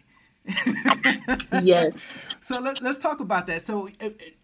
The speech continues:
Speaker 1: obviously your audience is, ma-, ma-, I'm assuming mainly millennial women, or, or is it a broader audience than that? But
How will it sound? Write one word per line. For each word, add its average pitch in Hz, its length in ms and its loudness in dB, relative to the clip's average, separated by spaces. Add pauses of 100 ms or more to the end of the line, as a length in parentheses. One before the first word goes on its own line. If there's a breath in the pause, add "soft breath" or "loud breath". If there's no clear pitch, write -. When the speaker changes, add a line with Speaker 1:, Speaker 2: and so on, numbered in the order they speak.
Speaker 1:
obviously 254 380 2
your 196 200 -4
audience 175 520 -2
is, 151 520 -4
ma-, 180 320 -4
ma-, 185 160 -10
I'm 185 140 0
assuming 175 500 0
mainly 165 400 -6
millennial 156 560 -6
women, 175 420 -8
or, 135 460 -8
or 127 260 -10
is 139 140 -8
it 135 120 -6
a 127 40 -12
broader 143 420 -6
audience 147 420 -8
than 151 100 -8
that? 147 260 -10
But 131 220 -10